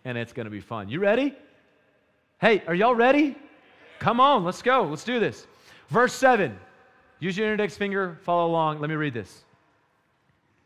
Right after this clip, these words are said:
"Tychicus will tell you all,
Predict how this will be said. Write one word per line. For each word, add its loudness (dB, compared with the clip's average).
"Tychicus -4
will -10
tell 0
you -6
all, 0